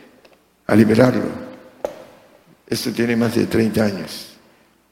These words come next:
Y me dijo el Señor, "No lo hagas". Y ya me dio las razones. Pero la fe de poder hacerlo era importante porque la tenía. Entonces, después he liberado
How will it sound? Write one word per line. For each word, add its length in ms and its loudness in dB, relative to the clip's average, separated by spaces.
Y 60 -6
me 100 0
dijo 140 2
el 80 0
Señor, 180 0
"No 100 2
lo 100 4
hagas". 240 2
Y 80 -2
ya 60 4
me 120 -2
dio 100 0
las 180 0
razones. 600 -2
Pero 400 2
la 180 4
fe 500 4
de 140 2
poder 300 2
hacerlo 460 4
era 280 0
importante 600 -2
porque 460 -6
la 140 2
tenía. 360 4
Entonces, 520 -2
después 560 2
he 200 -2
liberado 600 4